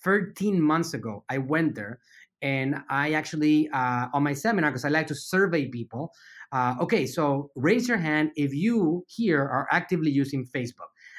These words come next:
At that point, it was a fifty percent of the audience at that point, about fifty percent, which I thought was very, pretty impressive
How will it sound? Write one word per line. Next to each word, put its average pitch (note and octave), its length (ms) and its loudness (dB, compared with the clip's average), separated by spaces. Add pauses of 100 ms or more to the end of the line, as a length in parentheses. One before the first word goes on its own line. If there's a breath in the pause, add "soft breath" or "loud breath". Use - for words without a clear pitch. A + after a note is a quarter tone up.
At C#3 100 -2
that A#3 260 2
point, F3 300 0
it D3+ 60 -2
was D3 140 2
a C#3+ 120 -4
fifty G3 260 -2
percent D#3 320 -2
of C#3 60 -2
the C#3 100 -2
audience A#2+ 520 -6
at B2+ 60 -6
that C#3+ 180 0
point, B2 220 -6
about C3+ 220 -4
fifty F#3+ 220 -2
percent, C3+ 340 -4
which C3+ 140 -4
I F3 80 0
thought A3+ 180 0
was D3+ 120 -2
very, E3+ 200 -2
pretty E3 220 0
impressive B2 420 -2